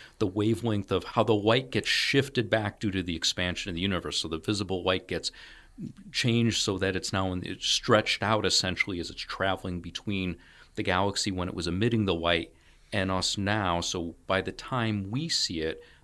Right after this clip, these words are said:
the universe has expanded, so that light, actually, the wavelength stretches out, and we see it in the infrared, so visible light.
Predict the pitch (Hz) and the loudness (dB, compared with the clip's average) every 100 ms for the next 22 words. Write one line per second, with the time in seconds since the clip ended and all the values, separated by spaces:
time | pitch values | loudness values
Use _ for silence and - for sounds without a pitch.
0 | - 107 113 113 - 104 87 - - 101 | -6 -2 0 0 -2 -4 -4 -6 -4 -4
1 | 98 95 - 87 82 87 120 127 101 87 | -4 -4 -2 -2 -4 -4 -2 0 2 0
2 | - 90 87 92 110 104 104 - - 87 | -2 -4 0 4 4 4 0 -2 -2 -2
3 | 85 87 85 85 87 - 98 90 85 87 | -2 -2 -2 -4 -2 -2 0 -4 -2 -2
4 | 82 - 80 87 76 - 80 85 90 80 | -2 -4 -2 -2 -2 -8 -8 -6 -6 -4
5 | 82 - | -4 -4